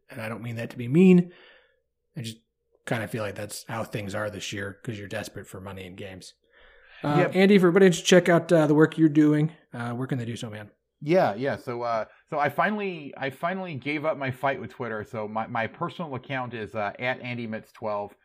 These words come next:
Speaker 2: Uh, but you can also follow my, my Jayhawk account. Uh, I run the, the Rock Chalk podcast. That is on Twitter at Rock Chalk Pod. And of course, I write for Land Grant Gauntlet and Rock Chalk Talk covering the Jayhawks.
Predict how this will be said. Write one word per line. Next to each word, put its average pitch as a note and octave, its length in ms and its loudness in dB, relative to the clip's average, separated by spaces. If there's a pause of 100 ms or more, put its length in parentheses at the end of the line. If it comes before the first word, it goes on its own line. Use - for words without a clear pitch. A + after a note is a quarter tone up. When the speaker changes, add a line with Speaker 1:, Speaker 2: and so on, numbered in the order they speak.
(260)
Speaker 2:
Uh, G#2 220 -6
but G2+ 180 -10
you B2+ 60 -8
can C3 80 -6
also C3+ 220 -6
follow B2+ 320 -2
my, A2 580 -6
my G#2 300 -6
Jayhawk B2+ 640 -4 (240)
account. A2+ 480 -10
Uh, G2+ 40 -18 (360)
I G#2 240 -8
run A2 260 -8
the, F2+ 140 -14
the G#2 100 -12
Rock G#2+ 220 -6
Chalk G2+ 200 -10
podcast. G2+ 480 -8 (420)
That A2+ 220 -4
is A#2 120 -10
on A2 140 -8
Twitter G#2+ 280 -10
at G#2 220 -10
Rock G2+ 240 -8
Chalk F#2+ 240 -10
Pod. G2 180 -6
And F#2+ 80 -14
of - 60 -18
course, G#2+ 180 -12
I A2 60 -8
write G#2+ 340 -6
for A2 340 -8
Land A#2 240 -6
Grant A2 180 -6
Gauntlet G#2 340 -8
and F#2+ 160 -14
Rock F#2 220 -10
Chalk - 180 -12
Talk E2+ 300 -12 (140)
covering G2 260 -10
the F2 60 -16
Jayhawks. - 440 -20